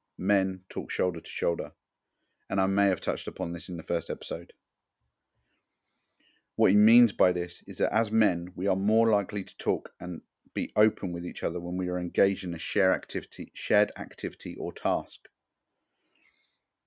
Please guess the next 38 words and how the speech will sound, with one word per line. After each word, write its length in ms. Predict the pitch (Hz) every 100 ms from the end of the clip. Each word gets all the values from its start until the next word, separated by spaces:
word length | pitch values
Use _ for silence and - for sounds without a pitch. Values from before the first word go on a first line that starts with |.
| _ _ -
But 120 | -
either 220 | 117 107
way, 360 | 101 92 82 - _ _ -
it 100 | 85
is 100 | -
going 340 | - 104 104
to 80 | -
take 220 | 107 -
a 40 |
brave 400 | 92 101 104 98
man 340 | 101 90 85 82
to 80 | -
step 340 | - 90 -
forward 320 | - 92 87
and 180 | 90 82 -
get 160 | 87
that 160 | 98 78
conversation 540 | 98 92 104 87 95
going 220 | 87 85
in 100 | 85
the 60 | 85
first 300 | - 92 -
place. 360 | 87 85 - - _ _ _ _ _ _ _ _ _ _ _ _ _ _ _ _ _ _ -
If 120 | -
a 40 | 95
friend 480 | - 123 123 135 -
of 140 | 107 110
yours 340 | 107 98 90
that 80 | -
you 220 | 95 104
know 180 | 107 104
well 320 | 98 98 85 -
has 100 | 90
started 260 | - 87
behaving 400 | - - 107 95
out 140 | - 85
of 100 | -
character 560 | - 101 95 85 82